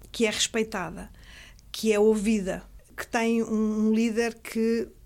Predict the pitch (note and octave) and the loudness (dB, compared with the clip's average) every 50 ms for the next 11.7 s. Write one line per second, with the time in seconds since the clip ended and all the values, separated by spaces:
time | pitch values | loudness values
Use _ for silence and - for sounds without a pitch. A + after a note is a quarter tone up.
0 | - - - G#3 G3+ G#3 G#3 G3+ G#3 A3 A3 G#3+ G3+ G#3 G#3 F#3+ G#3+ G3+ F#3+ G#3 | -16 -6 0 2 2 2 2 0 0 2 2 2 0 -2 -2 -2 -2 0 0 0
1 | F#3+ F#3+ F#3+ G3 G3+ - - - - - A3+ G3+ G3 F3+ G3 A3 A3+ A#3 A3+ A3+ | 0 0 -2 -2 -4 -4 -4 -4 -4 -2 -2 -2 -2 -2 0 0 0 -2 -4 -6
2 | G3+ F#3+ F#3+ G3 F#3+ F#3+ F#3 F#3 F#3+ G3 G3 G3+ F#3+ F#3 G#3 F#3 F3+ F3+ F3+ F#3 | -8 -6 -6 -6 -6 -6 -6 -6 -6 -6 -6 -6 -4 -4 -4 -4 -2 -4 -4 -6
3 | - - - - G#3 G3+ - G#3+ G#3+ G3+ G3 - - G#3 G#3 G#3 G3+ - - A3 | -6 -8 -10 -10 -10 -8 -4 -2 -2 -2 -2 -2 -2 -2 -2 -2 -2 -2 -2 -2
4 | - G3+ G3+ G#3 G#3 G#3 G#3 G3+ G3 - - - G3 - - - - G#3 G3 - | -2 -2 -2 -2 0 0 0 0 0 0 -2 -4 -6 -12 -18 -14 -12 -10 -8 -6
5 | - - G#3 F#3+ F#3+ - G#3+ F#3+ - - A3+ G3 F#3+ - - G3 F#3 - - - | -4 -4 -4 -4 -4 -6 -10 -8 -4 -4 -2 -2 -2 -2 -2 -2 -4 -4 -8 -12
6 | - - - - G#3+ G3+ - A3 G#3 - - G#3+ F#3+ G3 G3+ G3+ G3 F3+ F3+ F#3 | -12 -12 -12 -12 -12 -10 -10 -10 -10 -4 -4 -4 -2 -2 -2 -2 -2 -2 -4 -6
7 | F3+ F3+ - - - - - A3+ G3 F3+ F3+ - - G#3 G#3 A2 - - - - | -6 -6 -10 -14 -10 -6 -4 -4 -4 -4 -10 -12 -8 -8 -8 -8 -10 -16 -20 -20
8 | - - D2+ - D#2+ G2+ A#2+ - G3+ G#3 G#3 G3 G3+ G#3 G#3 G#3 F#3+ - - - | -20 -20 -18 -18 -16 -14 -12 -10 -6 -2 0 0 0 0 0 -2 -2 -4 -6 -8
9 | - - - - - - - - - - - - - - - G3+ G3 G3 G#3+ G#3 | -10 -20 -20 -18 -20 -20 -20 -20 -20 -20 -20 -20 -16 -12 -10 -6 -4 -2 -2 -2
10 | - G3+ G3 F#3+ G3 G#3 F#3+ F#3+ G3+ F#3+ F#3 - - - F#3+ F#3+ F#3+ - G3+ G3+ | -2 -2 -2 -2 -2 -2 -2 -4 -4 -6 -8 -8 -10 -8 -8 -6 -6 -6 -6 -6
11 | G3+ G3 G3 F#3+ G3 G3 F#3+ F#3+ F#3 F#3+ F3+ F3+ - - | -4 -4 -4 -4 -4 -4 -4 -6 -6 -6 -8 -6 -8 -8